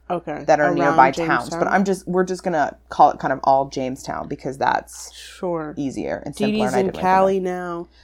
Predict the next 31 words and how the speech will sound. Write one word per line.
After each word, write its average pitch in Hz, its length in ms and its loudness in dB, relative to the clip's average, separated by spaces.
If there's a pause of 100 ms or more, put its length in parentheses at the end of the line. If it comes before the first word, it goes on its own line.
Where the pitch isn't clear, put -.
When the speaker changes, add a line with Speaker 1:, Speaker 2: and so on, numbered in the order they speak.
(140)
Speaker 2:
Dee 202 120 2
Dee 226 80 6
has 220 140 8
gone 180 160 8
to 175 60 2
California. 139 720 2
It 151 80 0
doesn't 202 180 8
say 233 100 8
where 143 220 4
in 175 80 0
California 202 420 2
she 220 160 -2
went, 226 280 4
but 170 100 4
I'm 170 80 4
Speaker 1:
Mm. 175 40 -2
Speaker 2:
assuming 285 320 0
Southern 202 340 6
'cause 156 200 -8
it - 220 -2
seems 196 220 0
like 185 140 2
they 175 100 4
wanted 156 220 2
her 160 120 -6
to 147 80 2
have, 139 240 0
like, - 380 -2 (720)
the 156 100 -2
sun 139 580 0